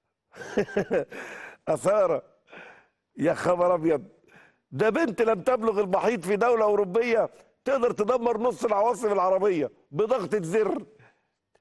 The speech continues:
عاوز تاخدها اسيره؟ اسيره فين؟ عند ام محمود؟ <laughs> ت-، ت-، يا اخي الط-، يا اخي ده انتوا مش ممكن. يعني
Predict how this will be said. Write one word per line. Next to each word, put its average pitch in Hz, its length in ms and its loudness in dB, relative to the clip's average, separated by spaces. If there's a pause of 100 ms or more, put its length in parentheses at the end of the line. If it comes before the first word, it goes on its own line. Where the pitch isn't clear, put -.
عاوز 233 240 0
تاخدها 226 460 0
اسيره؟ 220 480 0 (580)
اسيره 247 380 0
فين؟ 190 480 0 (720)
عند 175 260 -2
ام 196 160 0
محمود؟ 220 560 -2 (300)
<laughs> - 340 -20
ت-، 185 160 0 (1120)
ت-، 190 300 2 (400)
يا 170 200 4
اخي - 180 -4
الط-، 180 280 0
يا 170 140 2
اخي 165 260 0
ده 165 200 2
انتوا 165 340 0 (300)
مش 170 360 -4
ممكن. 220 540 0
يعني 170 500 0